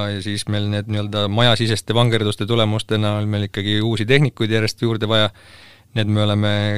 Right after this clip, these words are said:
kõik leidnud ja, ja, äh, ilmselt ka järgmisel aastal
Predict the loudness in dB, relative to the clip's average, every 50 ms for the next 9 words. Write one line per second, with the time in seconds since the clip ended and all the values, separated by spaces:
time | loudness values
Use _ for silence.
0 | -4 -4 -4 -4 -4 _ -14 -6 -2 0 2 4 4 4 4 4 2 0 -2 -4
1 | -4 -6 -8 -6 -4 -4 -2 -2 -2 -2 -2 -2 -2 -2 -2 -2 -2 -4 -6 -8
2 | -10 -10 -8 -8 -8 -10 -8 -10 -10 -10 -10 -10 -6 -6 -6 -6 -6 -8 -2 0
3 | 2 2 4 2 2 2 2 2 2 0 -2 -2 -4 -2 -2